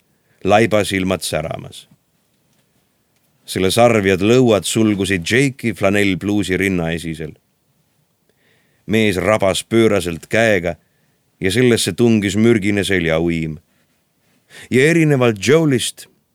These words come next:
kadus ta silmist võimsa röögatuse saatel ja pöörlevas ning kihisevas vees,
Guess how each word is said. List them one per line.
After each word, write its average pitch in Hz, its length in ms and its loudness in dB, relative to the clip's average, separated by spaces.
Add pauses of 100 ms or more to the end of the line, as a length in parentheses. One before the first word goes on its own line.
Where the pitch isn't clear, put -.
(300)
kadus 127 360 0
ta 107 100 -2
silmist 135 640 0
võimsa 117 500 2
röögatuse 87 720 0
saatel 85 600 -4 (840)
ja 101 80 -2
pöörlevas 120 680 2
ning 101 280 -2
kihisevas 95 680 -4
vees, 107 380 -4